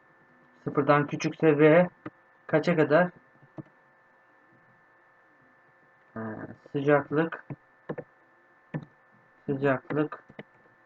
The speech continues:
büyüktür ve eşittir.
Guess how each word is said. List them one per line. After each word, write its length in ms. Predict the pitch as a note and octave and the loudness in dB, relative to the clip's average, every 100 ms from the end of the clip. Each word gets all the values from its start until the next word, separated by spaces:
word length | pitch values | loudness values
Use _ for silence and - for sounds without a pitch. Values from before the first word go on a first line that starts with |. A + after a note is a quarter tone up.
| _ _ - - _ - _ _ _ _ D3+ | _ _ -20 -20 _ -20 _ _ _ _ 0
büyüktür 440 | D3+ D3+ - C3+ | 0 -2 -4 -4
ve 220 | C3 C3 | -4 -6
eşittir. 500 | C#3 D3 D3 - E3 | -6 -6 -8 -8 -8